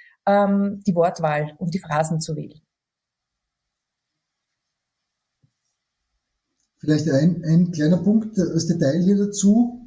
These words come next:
Speaker 2: Und dann, glaube ich, äh, wird's eh schon mehr in Richtung Abschluss gehen. <clears throat> Nämlich, äh,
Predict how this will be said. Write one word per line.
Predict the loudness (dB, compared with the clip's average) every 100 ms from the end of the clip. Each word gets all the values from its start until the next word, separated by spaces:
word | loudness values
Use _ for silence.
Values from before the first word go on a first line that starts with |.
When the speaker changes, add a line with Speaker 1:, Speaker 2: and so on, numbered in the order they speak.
| -20
Speaker 2:
Und | -4 -2 0
dann, | 0 2 0
glaube | -2 0 0
ich, | -2 0
äh, | 0 0 -2
wird's | -2
eh | 0
schon | 2 4
mehr | 4
in | 4
Richtung | 2 -2
Abschluss | -6 -4 -2 0
gehen. | 2 0 -2 -14 -2
<clears throat> | -2 0 0 -2 -4 -6
Nämlich, | 2 4 4 4 2 0 0
äh, | 0